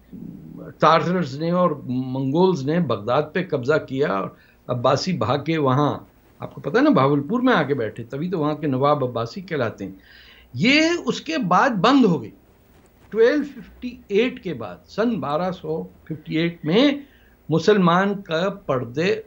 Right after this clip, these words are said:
ख-, पड़ गए। उसके बाद ना उसने लिखा, ना पढ़ा। और वो जो Albanian writer क्या है मुसलमानों का, जिससे बे-, वहा-, वहाबिज्म जो basis है,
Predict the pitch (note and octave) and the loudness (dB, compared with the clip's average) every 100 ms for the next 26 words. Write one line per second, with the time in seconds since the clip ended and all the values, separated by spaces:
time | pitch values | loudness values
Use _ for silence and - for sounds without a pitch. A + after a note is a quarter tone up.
0 | - - C3 - - E3 E3+ G#3+ D4 D4 | -14 -4 -4 -2 2 2 4 6 4 2
1 | B3 F3+ - A3+ G3+ E3 F3 E3+ D#3 D3+ | -4 -10 -4 0 0 2 0 -2 -4 -4
2 | - C#3 A#2 C#3 - A3 A#3 D3+ - A#2+ | -6 -10 -10 -12 -8 -4 -2 -2 -4 -6
3 | A#2+ - _ _ _ _ _ _ _ _ | -6 -10 _ _ _ _ _ _ _ _
4 | _ _ D#3 E3+ A#3 B3+ B3+ - _ _ | _ _ 0 4 6 4 0 -6 _ _
5 | _ _ _ _ _ _ _ _ _ _ | _ _ _ _ _ _ _ _ _ _
6 | _ _ F#3+ F3 F#3 E3+ D3+ D#3+ F3+ F#3+ | _ _ -4 -2 -2 -2 0 2 2 4
7 | F3+ D3+ D3+ D3+ F3+ E3 D#3+ C3+ - C#3 | 4 4 2 -2 -8 -8 -12 -18 -10 -6
8 | C#3+ D3+ C#3 B2+ A#2+ A2+ G#2+ A2+ A2+ A#2 | -2 0 0 -2 -6 -8 -6 -6 -6 2
9 | F3 G3 E3+ D#3 - D#3 C3 D3+ C3+ C3+ | 4 4 2 -2 -4 -2 -2 -2 -4 -2
10 | A#2+ A#2+ B2 G#2+ C#3 C#3+ D3+ D#3 E3+ - | 0 2 2 4 6 4 4 2 0 -6
11 | C#3+ C3+ C3+ - - - _ G2 F2+ - | -4 -2 -4 -10 -20 -20 _ -18 -18 -12
12 | A#2 C#3 E3+ B3 G3+ D#3+ G2+ | 2 6 6 6 6 6 2